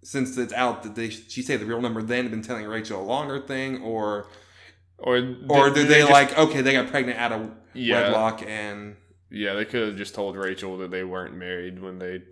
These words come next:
Speaker 2: had her, and yeah.
Speaker 1: Yeah.
Speaker 2: Uh, uh, yeah,
Speaker 1: I
Speaker 2: that
Speaker 1: feel like that's the most obvious thing, or more likely thing, because since he's, um, you know, wa-,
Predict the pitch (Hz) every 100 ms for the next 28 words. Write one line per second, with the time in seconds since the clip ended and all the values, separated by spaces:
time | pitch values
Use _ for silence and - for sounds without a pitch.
0 | - 90 87 90 90 90 - 90 90 87
1 | 90 - _ 85 87 - _ _ - 101
2 | 104 - _ _ _ - - - - -
3 | - 156 139 131 147 202 196 196 170 175
4 | 156 160 - 139 147 156 156 160 143 -
5 | 143 143 135 123 113 120 127 120 120 127
6 | 123 - 127 123 - 117 110 - 104 104
7 | - 110 110 110 - _ - - _ _
8 | _ - 113 110 107 107 110 110 _ _
9 | _ _ _ - 107 - - _ 98 101